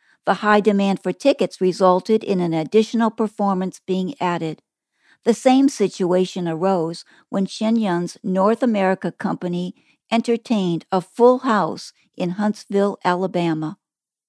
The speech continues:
Audience members from seven states across the U S provided glowing comments after seeing Shen Yun perform.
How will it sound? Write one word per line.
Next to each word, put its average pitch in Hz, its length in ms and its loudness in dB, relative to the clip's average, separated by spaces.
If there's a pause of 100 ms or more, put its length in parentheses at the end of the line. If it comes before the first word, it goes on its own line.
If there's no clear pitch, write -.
(1080)
Audience 254 540 2
members 185 580 -2
from 202 200 0
seven 233 420 2
states 202 580 0
across 208 460 0
the 202 140 -4 (160)
U 175 100 0
S 185 380 -2 (280)
provided 220 580 2
glowing 262 460 4
comments 214 800 -2
after 202 280 -2
seeing 175 340 -4
Shen 226 320 -2
Yun 214 240 -2
perform. 175 720 -4